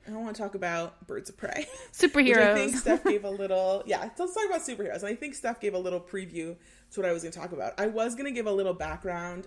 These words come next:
Speaker 1: about my feelings on Harley Quinn in the overall D C Batman universe, but I feel like we've spent a lot of time on other things, so I will not. That I feel so strongly about Harley Quinn. I love her, but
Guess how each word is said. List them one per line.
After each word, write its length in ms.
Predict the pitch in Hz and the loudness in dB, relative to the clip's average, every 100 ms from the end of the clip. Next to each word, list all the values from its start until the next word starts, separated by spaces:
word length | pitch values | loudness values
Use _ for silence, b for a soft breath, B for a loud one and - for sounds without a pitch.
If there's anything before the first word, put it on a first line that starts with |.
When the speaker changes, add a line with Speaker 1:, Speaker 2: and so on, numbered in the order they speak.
| 180 | -10
Speaker 1:
about 340 | 170 156 165 | -6 -6 -6
my 140 | 165 175 | -10 -8
feelings 500 | 180 175 165 175 - | -6 -6 -6 -10 -10
on 120 | 175 | -12
Harley 280 | 180 160 165 | -6 -6 -6
Quinn 420 | - 175 170 226 - b b b b b _ | -4 -2 0 -4 -6 b b b b b _
in 340 | 196 190 185 185 185 | 0 2 0 -4 -4
the 140 | 208 - | -6 2
overall 960 | 185 180 185 175 180 180 180 180 190 - 180 | 4 4 2 0 2 4 4 4 0 -2 -8
D 160 | 190 | -6
C 140 | 196 208 | -4 -2
Batman 540 | 190 190 185 180 185 | -2 -2 -2 -4 -6
universe, 560 | 190 190 202 247 294 - | -6 -4 -2 -2 -4 -4
but 100 | 196 | -2
I 60 | 185 | -2
feel 200 | - 180 | 0 0
like 180 | 196 190 | 0 -2
we've 160 | 185 | -6
spent 240 | 175 175 - | -6 -6 -4
a 80 | |
lot 180 | 160 160 | 0 2
of 40 | 190 | 0
time 420 | 196 165 165 190 | -4 -4 -4 -4
on 120 | 180 | -4
other 180 | 160 180 | -2 -4
things, 380 | 196 180 233 269 | -4 -4 -4 -6
so 100 | 214 | -6
I 100 | 175 | -4
will 260 | 185 180 190 | 0 0 0
not. 300 | 156 156 392 - - | -2 -4 -4 -4 -4
That 140 | 196 - | 0 4
I 420 | 202 208 214 220 - | 8 8 6 2 0
feel 180 | 226 | -4
so 180 | 202 226 | 0 -2
strongly 360 | 233 240 220 214 | -2 -4 -2 0
about 160 | 196 | 0
Harley 240 | 190 185 180 | 0 -2 -2
Quinn. 340 | 185 165 160 - | -4 -6 -6 -6
I 120 | 180 | -2
love 300 | 175 165 170 | 0 -2 -2
her, 340 | - 160 139 - 175 | -4 -4 -4 -6 -2
but 240 | 190 180 | 0 -2